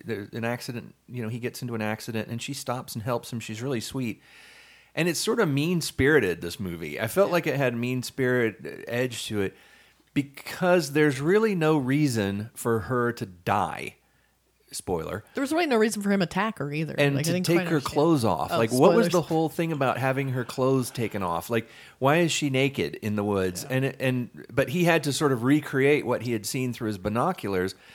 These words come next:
Speaker 1: So he had to tell her, "Okay, you have to take your clothes off and go here and stand here," so that it would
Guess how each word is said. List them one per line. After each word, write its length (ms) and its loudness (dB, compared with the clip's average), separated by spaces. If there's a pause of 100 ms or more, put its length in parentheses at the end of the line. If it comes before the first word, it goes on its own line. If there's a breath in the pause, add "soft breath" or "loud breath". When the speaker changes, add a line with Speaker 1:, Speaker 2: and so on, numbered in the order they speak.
(260 loud breath)
Speaker 1:
So 260 4
he 120 2
had 160 4
to 60 0
tell 280 4
her, 140 6
"Okay, 200 2
you 60 4
have 120 0
to 60 -4
take 240 -4
your 60 -8
clothes 380 4
off 340 2
and 400 -6 (100)
go 220 2
here 420 2
and 160 -4
stand 360 -2
here," 260 2
so 160 -4
that 160 2
it 100 0
would 200 -4